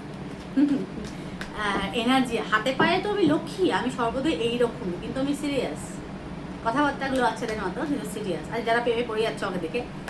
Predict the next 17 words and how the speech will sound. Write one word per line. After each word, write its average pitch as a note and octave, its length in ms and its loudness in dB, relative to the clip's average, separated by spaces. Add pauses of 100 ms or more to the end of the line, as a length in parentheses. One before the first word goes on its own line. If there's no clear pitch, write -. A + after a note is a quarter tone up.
(380)
প্রেমে E4+ 280 4
পড়ার G4 220 4
বয়স C4 420 2
নেই C4 160 2
বাবু, G#3+ 280 -2 (140)
ঠিক C#4+ 120 -2
আছে? D#4+ 240 -2 (120)
ওই, C#4 220 4
ওই D4 80 6
যে C#4 100 2 (300)
"আমি C4 240 2
আপনাকে C4+ 300 -2 (140)
ভালোবাসি, C4 520 0
আমি B3+ 160 2
তোমাকে C4 220 -2
ভালোবাসি, C4 540 2
I A#3+ 140 -2